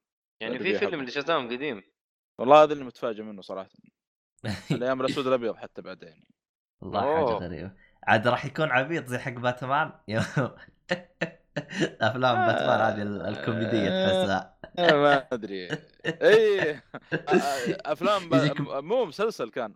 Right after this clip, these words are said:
Speaker 2: مسلسل، مسلسل.
Speaker 3: إيه، باتمان بكرش.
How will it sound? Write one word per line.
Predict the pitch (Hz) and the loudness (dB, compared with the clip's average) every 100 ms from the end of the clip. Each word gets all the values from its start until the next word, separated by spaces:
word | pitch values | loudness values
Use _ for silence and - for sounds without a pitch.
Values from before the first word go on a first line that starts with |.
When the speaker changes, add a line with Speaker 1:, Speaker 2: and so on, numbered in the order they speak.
| - | -12
Speaker 2:
مسلسل، | 156 208 139 110 | -4 -4 -4 -8
مسلسل. | 156 139 92 85 | -8 -8 -10 -6
Speaker 3:
إيه، | 143 135 - 113 | 0 0 -2 0
باتمان | 120 120 131 123 110 | 2 2 0 -2 -2
بكرش. | 98 - 110 113 - - | -6 -4 -4 -4 -12 -20